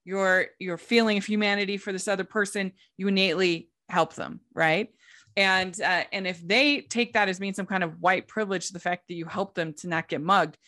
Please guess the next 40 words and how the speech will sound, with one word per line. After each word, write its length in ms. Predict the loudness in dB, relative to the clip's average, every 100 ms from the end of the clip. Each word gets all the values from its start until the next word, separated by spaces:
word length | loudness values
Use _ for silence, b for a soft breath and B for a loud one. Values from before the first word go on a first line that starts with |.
| b -8
then 120 | 0
that's 220 | 2 2
on 200 | 0 2
them. 420 | 0 0 -4 -12 -18 _ _ _ _ _ _
That's 200 | 0 0
on 180 | 2 0
them. 300 | 0 -2 -6 -12
You 400 | -6 -2 -2 -4
did 320 | -4 -2 -2
the, 180 | -4 -6
you 220 | -6 -2 0
did 200 | -2 -2
the 80 |
natural 520 | -2 0 0 -2 -4 -6
thing. 400 | -4 -4 -4 -8
And 100 | -4
so, 240 | -2 0
like, 260 | -2 -4 _ b b 2
actually 380 | 2 2 -4
start 240 | -2 -4 -4
talking 440 | 0 0 0 -6
yourself 480 | -6 -4 2 2 0 -2
out 160 | -4
of 100 | -4
h-, 180 | -14 -14 -6
helping 360 | -6 -6 -10
somebody 420 | -8 -6 -6 -8
that's 240 | -10 -12 -10 -2
Black 340 | 2 2 -2 b b b
because 600 | -18 -10 -6 -6 -6 -12 _ _
<laughs> 200 | _ _
you 80 | -8
don't 100 | -6
wanna 120 | -4
be 40 | -4
seen 200 | -4 -4
as 100 | -2
a 40 |
white 220 | -2 -2
savior 440 | 0 0 2 2